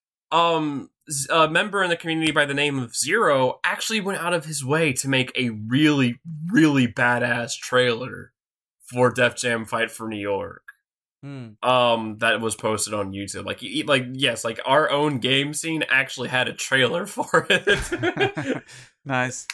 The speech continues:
Speaker 1: So that was, that was
Speaker 2: Yeah.
Speaker 1: really awesome.
Speaker 2: Right. And then about, uh, the game's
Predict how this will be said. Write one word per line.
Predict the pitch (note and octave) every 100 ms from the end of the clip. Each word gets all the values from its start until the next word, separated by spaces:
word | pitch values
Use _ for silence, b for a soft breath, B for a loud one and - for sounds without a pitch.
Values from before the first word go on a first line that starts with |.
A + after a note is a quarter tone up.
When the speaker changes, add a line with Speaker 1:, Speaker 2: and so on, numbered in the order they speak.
| - D#3
Speaker 1:
So | - C#3 C3 B2+ B2+ B2 B2+ _ _ _ _ _ D#3
that | E3
was, | D#3+ C#3+ C#3
that | D3
was | D3
Speaker 2:
Yeah. | E3+ B2
Speaker 1:
really | A#2+ A#2 A2
awesome. | G#2 G#2+ - - - - _ _ _ _ _ _ - -
Speaker 2:
Right. | C3 D3+ A#2 - _ _ _ _ _ B B B _ _ _ D#3+
And | D#3+ E3
then | F3+ F#3 F#3 E3
about, | F#2+ D3 D#3 D3 C#3 - -
uh, | B2+ C3 B2+ B2 A#2+ A#2+ A#2
the | A2+ C3
game's | A2+ C#3 C#3 B2+ - -